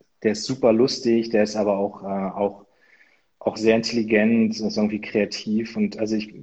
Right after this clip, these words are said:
würd schon sagen, dass Kliman mittlerweile echt zu den, zu den Top-Künstlern in Deutschland gehört. Und, ähm,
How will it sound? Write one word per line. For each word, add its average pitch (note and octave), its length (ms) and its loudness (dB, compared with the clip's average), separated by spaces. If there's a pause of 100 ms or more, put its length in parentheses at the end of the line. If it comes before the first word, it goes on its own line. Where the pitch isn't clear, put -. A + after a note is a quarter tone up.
würd A#2 160 2
schon A#2+ 160 0
sagen, A2+ 220 6
dass G#2+ 160 0
Kliman A#2+ 400 2
mittlerweile G#2 480 2
echt - 180 -12
zu A2 140 -6
den, G2 440 -2
zu - 140 -10
den G2 260 -2
Top-Künstlern - 680 -6
in G2+ 80 -4
Deutschland G2+ 360 -2
gehört. F#2+ 400 -4
Und, - 320 -12 (800)
ähm, G2 500 -2